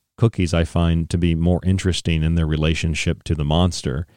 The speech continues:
uh, and to the xenomorph and to the alien, and, uh, what that monster might demand as sacrifice or as an offering, and what they might demand is the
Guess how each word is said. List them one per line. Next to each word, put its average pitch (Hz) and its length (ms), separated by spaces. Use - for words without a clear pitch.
uh, 76 200
and 80 180
to 82 140
the 76 120
xenomorph 82 560
and 80 100
to 80 100
the 80 240
alien, 85 480
and, 80 400
uh, 80 120
what 85 320
that 80 240
monster 85 540
might 82 360
demand 80 600
as 80 480
sacrifice 85 720
or 80 220
as 82 140
an 78 60
offering, 85 480
and 78 280
what 82 200
they 78 160
might 78 260
demand 76 420
is 80 200
the 78 160